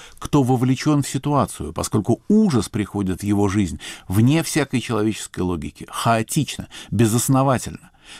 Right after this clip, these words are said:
С таким же неумолимым упрямством опухоли губят кого угодно,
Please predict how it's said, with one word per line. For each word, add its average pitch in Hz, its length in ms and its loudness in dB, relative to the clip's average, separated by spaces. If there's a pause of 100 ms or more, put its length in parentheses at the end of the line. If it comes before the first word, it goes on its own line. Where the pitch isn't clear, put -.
С - 100 -4
таким 170 320 -2
же 143 140 0
неумолимым 127 880 2
упрямством 123 800 -2
опухоли 95 580 0
губят 92 340 0
кого 110 380 2
угодно, 104 460 2